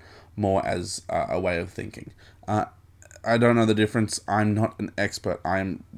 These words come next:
s-, purely word vomiting to you guys right now. Anyway, uh, so I, I wanna, I wanna explore the trolley problem with you guys today. Um, but yeah, Philippa Foot came up with this really cool problem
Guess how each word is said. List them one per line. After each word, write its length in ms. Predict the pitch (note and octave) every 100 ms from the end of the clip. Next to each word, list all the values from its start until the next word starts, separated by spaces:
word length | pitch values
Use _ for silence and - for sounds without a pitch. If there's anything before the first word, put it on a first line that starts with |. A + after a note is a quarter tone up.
| -
s-, 280 | - - - -
purely 500 | - D3+ D3 B2+ A2
word 400 | G2+ G#2 F#2+ F#2
vomiting 480 | G2 F2 E2+ F2 E2+
to 120 | F2+
you 80 | F2+
guys 260 | E2 D#2
right 160 | F2 E2
now. 180 | - - - - - - - - -
Anyway, 840 | - A2+ E3 G3 D3 G#2+ F#2+ F#2+ -
uh, 640 | A2+ A2+ A2 G#2+ G#2 G2+ -
so 260 | - A2+
I, 180 | - A#2+
I 80 | B2
wanna, 220 | D#3 E3+
I 100 | C#3
wanna 140 | D#3 E3+
explore 300 | - D3 C3
the 80 |
trolley 480 | A2 - A#2 G2+ G#2+
problem 380 | F#2+ G2+ F#2 F#2+
with 160 | F2 G2
you 80 |
guys 320 | F#2+ F2+ F2 -
today. 320 | F2+ F2 F2+ - - - - - -
Um, 380 | G2+ G2 G2 - -
but 80 | C3
yeah, 140 | A#2+
Philippa 320 | - C#3+ D3+
Foot 240 | C#3+ D3 C#3+
came 160 | C3
up 80 | B2
with 160 | A#2+ A2+
this 200 | G2+ -
really 200 | B2 A#2+
cool 260 | A#2+ G#2+
problem 440 | G#2 G#2+ G#2 G2+